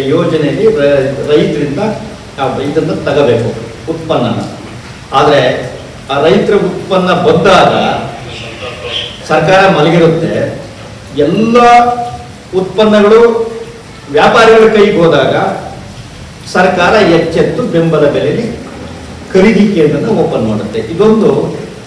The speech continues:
ಆ, ವ್ಯಾಪಾರಿಗಳು ಮತ್ತೆ ಸರ್ಕಾರಕ್ಕೂ ಇರ್ತಕ್ಕಂಥ ಅಂಡರ್‌ಸ್ಟ್ಯಾಂಡಿಂಗ್ ಅಂತಲೇ ಹೇಳ್ಬೇಕಾಗುತ್ತೆ. ಇಲ್ಲದೆ ಇದ್ರೆ ಈ ಯಾವಾಗ ಸುಗ್ಗಿ ಕಾಲದಲ್ಲಿ ಎಲ್ಲ ಉತ್ಪನ್ನಗಳನ್ನ ಕೊಳ್ಳಬೇಕಾಗದು, ಆದ್ರೆ ಇವ್ರು ಸುಗ್ಗಿ ಕಾಲದಲ್ಲಿ ಕೊಳ್ಳಲ್ಲ.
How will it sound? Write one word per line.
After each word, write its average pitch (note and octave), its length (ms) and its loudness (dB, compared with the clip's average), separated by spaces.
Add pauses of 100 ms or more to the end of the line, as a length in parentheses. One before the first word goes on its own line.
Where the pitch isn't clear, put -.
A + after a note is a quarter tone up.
(140)
ಆ, C3 240 2
ವ್ಯಾಪಾರಿಗಳು F#3+ 1200 4
ಮತ್ತೆ G#3 520 2
ಸರ್ಕಾರಕ್ಕೂ G3+ 800 2
ಇರ್ತಕ್ಕಂಥ F#3+ 720 0 (1120)
ಅಂಡರ್‌ಸ್ಟ್ಯಾಂಡಿಂಗ್ A3+ 640 4
ಅಂತಲೇ G#3+ 260 4
ಹೇಳ್ಬೇಕಾಗುತ್ತೆ. - 640 0 (1800)
ಇಲ್ಲದೆ A#3+ 200 0
ಇದ್ರೆ F#3 840 4
ಈ C3 400 -4
ಯಾವಾಗ C#3+ 440 0
ಸುಗ್ಗಿ F#3+ 460 0
ಕಾಲದಲ್ಲಿ G3+ 420 4
ಎಲ್ಲ F#3+ 460 4
ಉತ್ಪನ್ನಗಳನ್ನ E3 580 0
ಕೊಳ್ಳಬೇಕಾಗದು, E3+ 840 0
ಆದ್ರೆ D#3 220 -2
ಇವ್ರು D#3 260 -2
ಸುಗ್ಗಿ F3+ 220 -4
ಕಾಲದಲ್ಲಿ E3 440 0
ಕೊಳ್ಳಲ್ಲ. D3+ 340 2